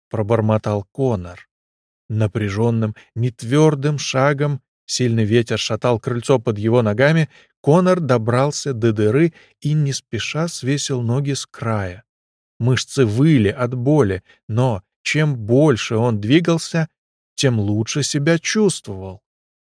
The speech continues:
По-настоящему пульсировала болью лишь жгучая рана в боку. Он поморщился, схватился за деревянную лестницу, прибитую к стволу, и стал спускаться на землю,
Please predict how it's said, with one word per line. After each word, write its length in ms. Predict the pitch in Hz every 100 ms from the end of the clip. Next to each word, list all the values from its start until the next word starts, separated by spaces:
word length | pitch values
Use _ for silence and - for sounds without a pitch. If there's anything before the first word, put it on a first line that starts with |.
| -
По-настоящему 1040 | 120 117 110 - 107 120 127 - 131 123
пульсировала 800 | 117 123 107 - 139 123 113 113 113
болью 560 | 107 135 160 139 147
лишь 420 | 131 135 180 - -
жгучая 920 | 127 110 110 113 170 - 160 160 156 139
рана 460 | 135 139 131 131
в 80 | 120
боку. 640 | 107 135 - 117 95 82 - _ _ _ _ -
Он 200 | 123 107
поморщился, 880 | - 110 127 156 - 147 - 143 - - -
схватился 720 | - 131 143 190 156 - 120
за 160 | 107 120
деревянную 640 | 127 135 135 110 104 101
лестницу, 640 | 107 160 156 165 156 160
прибитую 640 | 147 151 147 139 156 151 147
к 80 | -
стволу, 600 | - 117 135 139 135 - _ _ _
и 80 | 135
стал 400 | 127 - 151 185
спускаться 720 | - - 135 - 156 - 156
на 160 | 165 165
землю, 580 | 147 135 101 92 95